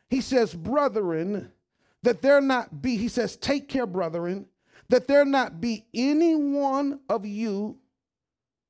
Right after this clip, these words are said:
of evil, an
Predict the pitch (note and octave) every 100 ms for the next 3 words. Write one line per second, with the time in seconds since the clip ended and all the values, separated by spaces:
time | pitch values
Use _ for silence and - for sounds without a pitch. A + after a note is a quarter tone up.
0 | _ _ _ _ _ _ _ G#3 F#3+ G#3
1 | F#3 D3 B2+ - _ _ _ _ _ _
2 | _ _ _ _ _ G3+ G3+